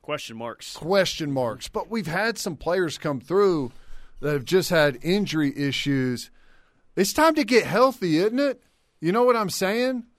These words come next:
Speaker 2: Let's, uh, let's see what some of these young guys have.
Speaker 1: Especially for Stogner, right? It's definitely time for him to get healthy in his career. And I guess he
Speaker 2: Well
Speaker 1: was last year, correct? But it's time for him to have that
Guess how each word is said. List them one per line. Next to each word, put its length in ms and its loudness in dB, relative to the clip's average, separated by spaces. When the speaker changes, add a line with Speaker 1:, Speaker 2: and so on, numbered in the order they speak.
Speaker 2:
Let's, 300 0
uh, 400 2
let's 220 2
see 100 -2
what 160 0
some 160 0
of 80 -2
these 180 -4
young 200 0
guys 240 0
have. 240 -4
Speaker 1:
Especially 340 2
for 100 -6
Stogner, 540 2
right? 240 2
It's 120 -10
definitely 320 -2
time 220 -2
for 140 -6
him 160 -6
to 80 -8
get 160 -8
healthy 400 -6
in 60 -12
his 240 -12
career. 460 -8
And 100 -2
I 60 2
guess 200 -2
he 80 2
Speaker 2:
Well 120 0
Speaker 1:
was 220 -2
last 380 -4
year, 160 -10
correct? 560 -4
But 140 -4
it's 180 -8
time 340 -2
for 200 -8
him 400 -8
to 240 -8
have 320 -4
that 360 -6